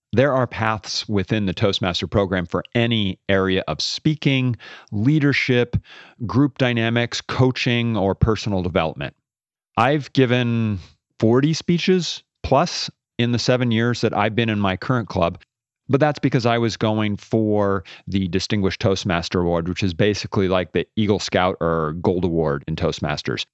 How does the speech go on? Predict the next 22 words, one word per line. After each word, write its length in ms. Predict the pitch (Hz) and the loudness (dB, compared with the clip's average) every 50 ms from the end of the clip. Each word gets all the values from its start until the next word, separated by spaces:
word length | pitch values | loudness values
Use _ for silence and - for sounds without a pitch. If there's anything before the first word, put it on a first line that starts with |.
| _ _ _ _ - | _ _ _ _ -4
But 100 | 117 - | 2 4
those 220 | 165 170 170 - | 4 4 2 2
forty 260 | - 170 170 156 127 | 0 0 0 0 0
speeches, 360 | 104 - - 160 - 120 101 | -2 -2 -2 -2 0 0 0
that 180 | 90 117 127 - | 0 0 0 -2
was 120 | - 85 | -4 -4
my 280 | 95 101 104 107 107 101 | -2 -2 0 0 -2 -2
choice. 340 | - - - 120 113 - - | -4 -2 -2 0 0 0 0
I 100 | 98 101 | 0 0
didn't 280 | 104 127 117 113 - | 0 0 -2 -2 -4
have 340 | 87 - - 107 110 110 - - | -6 -4 -2 0 -2 -2 -2 -4
to 100 | - 95 | -4 -2
give 240 | 82 98 92 80 73 | 0 -2 -2 0 -2
those, 340 | - 60 58 60 - - - - _ _ _ _ _ _ - | -4 -4 -4 -4 -6 -8 -8 -10 _ _ _ _ _ _ 0
but 80 | 104 | 2
I 120 | 101 101 110 | 2 2 2
was 200 | 113 107 98 92 | 0 0 -2 -2
going 360 | - - 104 101 98 98 92 | -2 -2 -2 0 -2 -4 -4
for 140 | - 101 95 | -2 -2 -2
a 60 | 90 | -2
certain 340 | - - 92 73 - 87 85 | -2 -2 -2 -2 -2 -4 -2
level. 380 | 82 78 76 - 50 50 - | -2 -2 -4 -6 -8 -12 -14